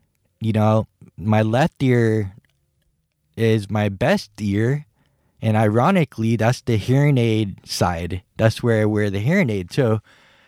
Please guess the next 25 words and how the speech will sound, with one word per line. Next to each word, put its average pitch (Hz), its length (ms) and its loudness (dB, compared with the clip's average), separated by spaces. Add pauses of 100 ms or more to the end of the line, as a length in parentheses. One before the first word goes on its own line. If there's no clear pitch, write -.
(480)
apparently 165 520 2
the, 127 380 2
uh, 117 180 4
hearing 143 380 0
aids 131 460 0
that 107 360 0 (420)
we 110 400 0
wear, 117 640 2 (100)
uh, 107 360 -2
amplify 123 640 0
the 107 160 -2
hearing 120 420 -4
that 98 300 -6
we 104 160 -6
actually 101 400 -6
have. 98 560 -2
So 104 440 -2 (500)
since 156 320 0
my 127 180 4
right 113 340 2
ear 127 280 2
is 110 160 0
almost 110 320 0
completely 107 600 -4
deaf, 104 440 0